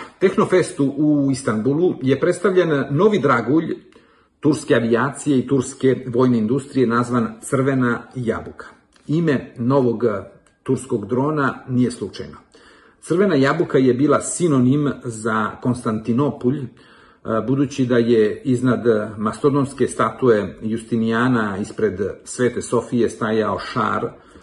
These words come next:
koji je u očima novih gospodara ličio na jabuku.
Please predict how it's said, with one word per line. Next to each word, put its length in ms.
koji 280
je 80
u 100
očima 360
novih 260
gospodara 800
ličio 580
na 100
jabuku. 460